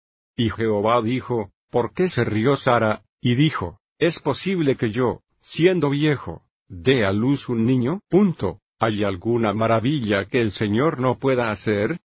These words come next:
En el momento en que dije, "En la primavera, volveré contigo, y Sara tendrá un hijo." Entonces Sara dijo,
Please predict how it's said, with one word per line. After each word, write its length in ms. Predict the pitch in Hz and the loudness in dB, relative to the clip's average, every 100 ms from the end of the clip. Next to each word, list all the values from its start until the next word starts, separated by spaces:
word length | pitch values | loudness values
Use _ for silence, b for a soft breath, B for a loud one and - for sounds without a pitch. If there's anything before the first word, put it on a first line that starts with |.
| _ _ | _ _
En 160 | 120 110 | -2 0
el 120 | 104 | 0
momento 460 | 98 110 147 123 120 | 0 2 0 0 -2
en 140 | 107 | -2
que 180 | - 120 | -2 0
dije, 460 | 143 139 139 131 _ _ | 0 0 -2 -4 _ _
"En 200 | 123 120 | -2 0
la 140 | 120 - | 0 -2
primavera, 680 | 135 117 110 131 120 113 98 _ _ - | -4 -2 -2 -2 -2 -2 -6 _ _ -2
volveré 540 | 107 104 107 107 110 | 2 2 2 0 0
contigo, 640 | 117 107 107 92 90 85 - _ - | -2 -4 -2 0 0 -2 -4 _ -8
y 100 | 117 | -8
Sara 300 | - 113 104 | -2 0 0
tendrá 420 | - 107 107 135 | 0 0 2 2
un 160 | 131 131 | 2 2
hijo." 340 | 151 107 82 _ _ _ _ | 0 -4 -14 _ _ _ _
Entonces 640 | 131 113 180 196 - 104 | -2 0 2 2 0 -4
Sara 320 | - 143 143 120 | -2 -2 0 0
dijo, 480 | 123 117 131 117 | -2 -4 -4 -4